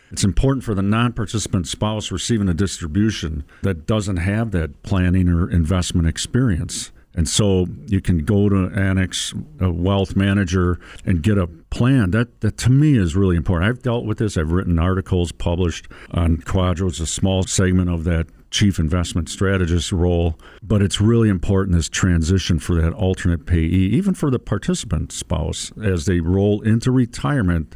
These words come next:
that they have that type of plan and guidance. And we know the ins and outs and the intricacies of that. So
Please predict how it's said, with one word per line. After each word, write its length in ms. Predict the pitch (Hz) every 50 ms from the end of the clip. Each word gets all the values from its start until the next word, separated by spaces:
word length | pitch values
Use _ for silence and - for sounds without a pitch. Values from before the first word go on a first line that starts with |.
| - - -
that 120 | 90 85
they 100 | - 98
have 280 | 92 92 92 82 85 -
that 220 | - 92 87 -
type 300 | - - - 95 90 -
of 160 | 92 - - _
plan 560 | - - - 123 123 110 92 85 85 92 -
and 200 | 92 85 78 -
guidance. 640 | - 87 90 101 107 101 90 78 78 80 - - - - - - -
And 200 | - 104 107 110
we 100 | 117 127
know 320 | 123 117 113 117 127 131 117
the 160 | 101 95 95
ins 160 | 98 98 85
and 100 | 90 92
outs 240 | 92 92 98 - -
and 80 | 92 87
the 100 | 87 87
intricacies 800 | 90 87 - 92 82 - 87 80 - - - 95 87 85 76 73
of 240 | - 87 85 80 78
that. 260 | 82 80 78 80 -
So 300 | - - 117 110 101